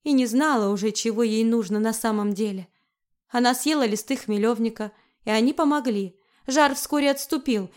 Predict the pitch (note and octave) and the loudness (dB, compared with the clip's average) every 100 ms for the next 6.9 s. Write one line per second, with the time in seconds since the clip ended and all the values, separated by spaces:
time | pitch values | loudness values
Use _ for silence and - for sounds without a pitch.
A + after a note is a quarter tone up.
0 | - - A3+ B3 D4+ C4+ G#3+ B3 A#3 A#3 | -10 -4 0 2 2 2 0 2 4 2
1 | A#3 C#4 C#4 C4 B3 - C4 A#3+ - _ | 2 0 0 -4 -6 -2 -2 -2 -10 _
2 | _ - - C#4 C4+ C4+ C4+ C4 D4 - | _ -8 0 0 0 2 2 4 0 0
3 | C#4 C#4 C#4+ C4 D#4+ C4+ G3 E3+ - _ | 0 0 0 0 0 0 -2 -6 -14 _
4 | _ _ _ C4 B3+ C4 B3 C4 B3 A#3+ | _ _ _ -6 0 0 2 2 0 -2
5 | B3 - C4 G#3+ G3+ G#3+ - A#3+ G#3 G#3+ | -8 -4 -2 -2 -2 -4 -2 -2 -2 -2
6 | G#3+ A3+ - G#3 G3+ A3 A3+ G#3+ E3+ | -4 -8 -6 -6 -4 -4 -4 -6 -8